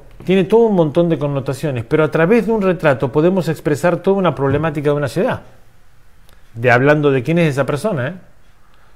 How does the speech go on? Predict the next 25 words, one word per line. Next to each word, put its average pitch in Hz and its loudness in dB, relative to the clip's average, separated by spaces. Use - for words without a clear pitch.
Y 127 -4
mostrar 131 4
un 165 8
montón 147 2
de 185 4
cosas 185 -2
que 170 2
hablen 170 4
acerca 147 0
de 135 -2
un 143 -2
tiempo, 135 2
este, - -12
histórico. 110 -6
Se 156 2
dice 196 4
que 170 4
la 160 6
obra 165 8
artística 170 0
es 143 -6
hija 170 0
de 151 0
su 135 -8
tiempo 92 -8